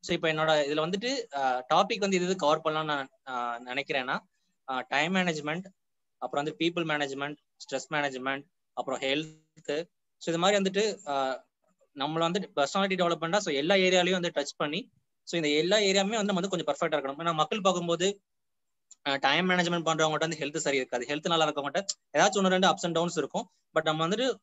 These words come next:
நம்ம next level போறதுக்கு எல்லா, ஆ, எல்லா டாபிக் வந்து டீட்டெயிலா கொடுக்கணும். கொடுக்கும்போது அதுல ஏதாச்சும் ஒரு சில topics அவங்க ஃபாலோ பண்ணாலே அவங்க வந்துட்டு அவங்களே develop பண்ணிட்டு, so next level போறதுக்கு வந்துட்டு இந்த course வந்துட்டு ஹெல்ப்ஃபுல்லா இருக்கும்.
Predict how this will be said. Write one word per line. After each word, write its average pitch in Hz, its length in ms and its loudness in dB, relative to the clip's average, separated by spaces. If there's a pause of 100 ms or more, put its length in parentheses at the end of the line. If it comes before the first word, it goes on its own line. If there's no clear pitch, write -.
நம்ம 147 240 -4
next 147 300 -6
level 208 180 2
போறதுக்கு 190 400 2
எல்லா, 185 520 2 (320)
ஆ, 139 180 -2
எல்லா 135 300 2
டாபிக் 185 420 0
வந்து 190 160 0
டீட்டெயிலா 160 380 -2
கொடுக்கணும். 143 460 -8 (400)
கொடுக்கும்போது 214 480 2
அதுல 180 180 2
ஏதாச்சும் 190 340 2
ஒரு 170 160 0
சில 165 180 -4
topics 175 340 -2
அவங்க 180 200 -2
ஃபாலோ 160 280 2
பண்ணாலே 156 180 0
அவங்க 151 220 0
வந்துட்டு 196 240 -6 (320)
அவங்களே 170 280 2
develop 156 300 4
பண்ணிட்டு, 160 380 -2
so 170 160 -4
next 135 200 -8
level 165 220 -2
போறதுக்கு 151 320 -2
வந்துட்டு 143 220 -6
இந்த 175 180 -4
course 160 300 -2
வந்துட்டு 139 220 -6
ஹெல்ப்ஃபுல்லா 139 400 -2
இருக்கும். - 360 -4